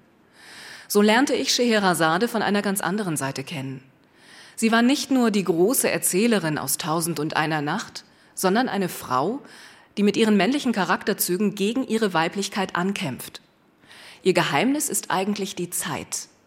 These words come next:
Das Intervall zwischen historischen und mythischen Ereignissen macht ihre Wirklichkeit aus.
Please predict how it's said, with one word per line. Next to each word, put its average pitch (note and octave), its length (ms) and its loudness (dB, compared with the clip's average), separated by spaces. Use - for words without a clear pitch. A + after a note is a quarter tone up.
Das - 160 -4
Intervall D3 560 2
zwischen D3 320 -4
historischen G3+ 840 0
und F3+ 240 0
mythischen G#3 560 2
Ereignissen G#3+ 680 2
macht F3+ 200 0
ihre A3+ 200 -2
Wirklichkeit F#3 640 -6
aus. - 320 -8